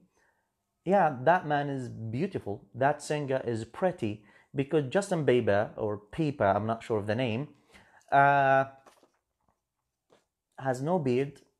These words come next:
has got that nice s-, skin tone, you know. You understand me, right? Okay,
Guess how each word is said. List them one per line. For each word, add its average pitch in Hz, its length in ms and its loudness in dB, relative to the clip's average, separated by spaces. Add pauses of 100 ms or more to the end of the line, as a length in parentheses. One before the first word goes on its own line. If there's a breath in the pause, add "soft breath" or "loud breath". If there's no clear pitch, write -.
(420)
has 123 180 -4
got 147 260 -6
that 131 200 -2
nice 143 240 -4
s-, - 440 -14 (400)
skin - 360 -8
tone, 127 420 0 (160)
you 170 120 2
know. 127 200 2 (580)
You 170 80 2
understand 165 360 0
me, 98 60 -4
right? 98 220 -2 (2250 loud breath)
Okay, 117 440 4